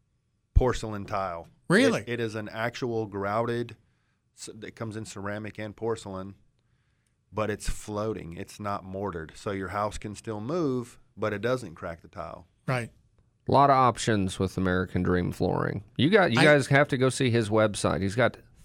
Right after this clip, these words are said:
Speaker 3: thousands of options
Speaker 2: Yep.
Speaker 3: on here in every color you can imagine.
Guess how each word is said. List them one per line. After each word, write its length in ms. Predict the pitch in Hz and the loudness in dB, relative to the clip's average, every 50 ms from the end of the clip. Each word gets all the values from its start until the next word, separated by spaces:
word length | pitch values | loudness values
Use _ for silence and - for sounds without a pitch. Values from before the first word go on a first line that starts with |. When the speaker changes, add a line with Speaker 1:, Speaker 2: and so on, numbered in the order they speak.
| _ _ - | _ _ 4
Speaker 3:
thousands 1000 | 123 117 120 120 123 123 117 101 98 101 98 92 90 80 73 73 - - - | 6 8 8 8 8 6 4 2 2 2 4 4 2 0 -2 -6 -8 -8 -6
of 260 | - - 104 98 92 | -2 0 0 2 2
options 580 | 82 98 104 104 101 - - - 104 95 95 85 | 4 4 4 4 2 0 -2 -4 -2 -2 0 0
Speaker 2:
Yep. 100 | 135 - | 0 2
Speaker 3:
on 200 | 98 101 98 98 | 2 2 2 0
here 280 | 95 101 95 92 95 95 | 0 0 2 2 2 2
in 120 | 87 - | 2 2
every 340 | 78 104 101 101 110 113 104 | 2 2 2 2 0 0 0
color 460 | - - - 117 113 113 107 104 104 | 0 2 4 4 6 6 4 4 2
you 200 | 98 98 98 98 | 2 0 0 -2
can 160 | - - 98 | 0 -2 -2
imagine. 680 | 98 95 95 95 95 92 98 95 92 87 - - - | 0 0 2 2 2 2 0 -2 -4 -4 -6 -6 -8